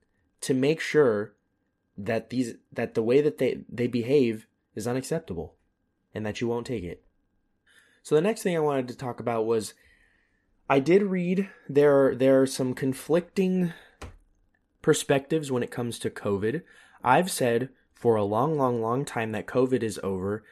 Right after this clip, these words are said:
It's been over, you know, a-, after the first wave, covid was over for me. Because after that, nothing was as deadly as far as I know. Uh, as far as I'm concerned, nothing was more deadly. Most people died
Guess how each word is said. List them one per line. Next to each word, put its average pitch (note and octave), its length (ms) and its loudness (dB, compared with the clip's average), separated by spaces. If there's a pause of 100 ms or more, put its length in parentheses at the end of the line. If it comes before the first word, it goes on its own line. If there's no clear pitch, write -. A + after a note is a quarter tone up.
(100)
It's C3 180 -2
been E3 220 2
over, B2+ 540 2 (400)
you B2 80 -2
know, B2 160 0
a-, - 140 -4 (680)
after F3+ 320 2
the D3 140 2
first F3 320 2
wave, F3 400 0 (260)
covid D3+ 300 6
was C3 160 4
over A2 240 2
for G2+ 160 -8
me. F2 240 -8 (300)
Because C3 240 2
after C#3+ 260 2
that, C#3 380 0 (1040)
nothing E3 420 2
was G#3 160 4
as D#3+ 180 -2
deadly C3 380 2
as A2+ 140 -2
far B2+ 220 2
as G2+ 100 -2
I A2+ 180 0
know. G2 280 -2
Uh, F#2 380 -6 (800)
as A#2 100 -8
far C#3+ 160 4
as B2 100 2
I'm C3+ 180 -2
concerned, A#2+ 480 -4
nothing B2 280 -4
was C#3+ 160 0
more C3 160 0
deadly. G#2 500 -4
Most A2+ 340 -6
people C3+ 260 -4
died G#2 320 -6